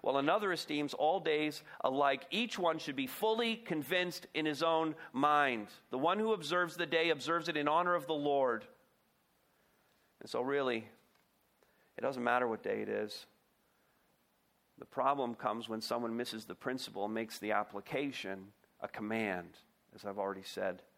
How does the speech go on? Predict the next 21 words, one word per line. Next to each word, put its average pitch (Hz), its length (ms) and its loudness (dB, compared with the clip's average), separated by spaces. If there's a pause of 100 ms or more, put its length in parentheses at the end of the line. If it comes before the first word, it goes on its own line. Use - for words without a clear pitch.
(440)
concerning 98 420 -8
alcohol. 98 600 -6 (4000)
It's - 160 -10
not 135 160 2
about 107 260 0
whether 101 160 -4
someone 101 320 -6
can 98 140 -12
play 98 160 -6
sports - 400 -8
on 95 100 -10
Sunday 101 400 -6
or 92 100 -4
whether 98 280 -2
you 95 160 -8
have 95 220 -4
to 92 60 -12
eat 92 140 -14
fish 101 320 -12
on 95 80 -12
Fridays. 95 480 -8